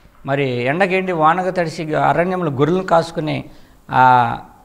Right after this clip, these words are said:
మరి అలాంటి స్థితిలో ఉన్నటువంటి దావీదును రాజుగా చేశాడు. ఈ విధంగా ఎంతో ఘనత ఇచ్చాడు, ఆశీర్వాదం ఇచ్చాడు, కాపుదల ఇచ్చాడు. కాబట్టి ప్రియమైన దేవుని బిడ్డలారా,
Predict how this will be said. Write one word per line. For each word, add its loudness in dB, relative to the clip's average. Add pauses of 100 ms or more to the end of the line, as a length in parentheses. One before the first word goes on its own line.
(220)
మరి 4
అలాంటి 2
స్థితిలో -4
ఉన్నటువంటి -6
దావీదును 0
రాజుగా -2
చేశాడు. -4 (560)
ఈ 2
విధంగా 2
ఎంతో 0
ఘనత 0
ఇచ్చాడు, 0 (520)
ఆశీర్వాదం 4
ఇచ్చాడు, -2 (480)
కాపుదల 2
ఇచ్చాడు. -6 (460)
కాబట్టి -6
ప్రియమైన -12
దేవుని -10
బిడ్డలారా, -10